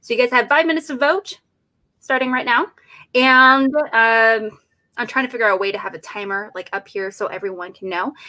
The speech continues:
But you guys have five minutes to vote and make your opinions known. So hypothetically, if you catch this in a few days and you're like, "I'm just gonna watch a Schmo Bait whenever,"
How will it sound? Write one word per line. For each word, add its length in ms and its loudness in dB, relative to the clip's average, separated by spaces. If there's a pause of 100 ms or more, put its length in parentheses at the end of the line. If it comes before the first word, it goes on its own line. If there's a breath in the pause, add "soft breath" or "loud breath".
(160 loud breath)
But 100 4
you 40 4
guys 140 4
have 240 0
five 260 4
minutes 340 0
to 240 -2
vote 380 4
and 180 -2
make 240 0
your 140 4
opinions 560 -2
known. 400 -2
So 580 2 (360 soft breath)
hypothetically, 720 2
if 140 -2
you 100 0
catch 360 -2
this 560 0
in 540 0
a 100 -4
few 180 -4
days 380 2
and 120 -4
you're 120 0
like, 220 -2
"I'm 180 -2
just 160 -10
gonna 180 -4
watch 180 -2
a 40 -6
Schmo 280 -4
Bait 200 0
whenever," 500 0